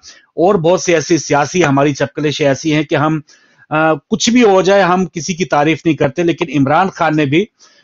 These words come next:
बिलावल साहब से जो रवैया सरकारी तौर पे वहां पे पेश किया गया, उस बदतमीजी की भी मजम्मत की है जयशंकर की, जो उनका एक रवैया था। और मैं तो समझता हूं कि वो एक प्री प्लान था कि बजाय कि बिलावल साहब से भी हाथ ना मिलाना पड़ जाए,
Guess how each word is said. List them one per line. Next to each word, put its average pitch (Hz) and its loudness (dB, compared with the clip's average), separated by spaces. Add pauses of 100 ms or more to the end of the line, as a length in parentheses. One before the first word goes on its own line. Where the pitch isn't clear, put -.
(120)
बिलावल 147 2
साहब 160 0
से 165 -2
जो 156 0
रवैया 156 2
सरकारी 165 0
तौर 202 2
पे 190 -2
वहां 151 0
पे 147 -4
पेश 139 -2
किया 135 0
गया, 135 0 (340)
उस 143 -6
बदतमीजी 139 0
की 143 -4
भी 151 2
मजम्मत 131 0
की 131 -2
है 123 0
जयशंकर 120 -4
की, 120 -4 (420)
जो 135 0
उनका 127 0
एक 123 -2
रवैया 123 0
था। 151 -2
और 156 0
मैं 151 2
तो 160 -6
समझता 165 -2
हूं 160 -4
कि 180 -2
वो 175 4
एक 160 -4
प्री 190 0
प्लान 190 0
था 151 0 (560)
कि 175 2
बजाय 160 2
कि 180 0
बिलावल 156 2
साहब 202 0
से 208 -2
भी 202 2
हाथ 156 2 (100)
ना 185 2
मिलाना 160 2
पड़ 151 0
जाए, 180 2